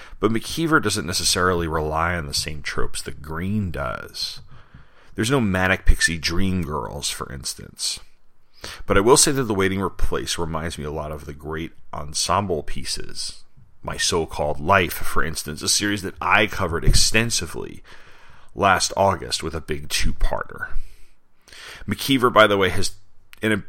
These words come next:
pretty impressive resume since the conclusion of The Waiting Place. He's written for both D C and Marvel. He has, uh, a run on Teen Titans, which was, well, knowing that there was editorial meddling and reading it with that in mind, I, it is still uneven in places, but in my most recent reread, I've come around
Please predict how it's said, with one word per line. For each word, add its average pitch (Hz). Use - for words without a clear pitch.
pretty 107
impressive -
resume 78
since -
the 76
conclusion 76
of 73
The 73
Waiting 73
Place. -
He's -
written 71
for 82
both 71
D 76
C 90
and 76
Marvel. 80
He 78
has, 76
uh, 76
a 80
run 92
on 92
Teen 82
Titans, 123
which 101
was, 82
well, 71
knowing 143
that 156
there 120
was 101
editorial 92
meddling 82
and 78
reading 87
it 82
with 80
that 82
in 78
mind, 78
I, -
it 90
is 113
still 98
uneven 82
in 101
places, 92
but 82
in 80
my 80
most 82
recent 82
reread, 82
I've 78
come 85
around 85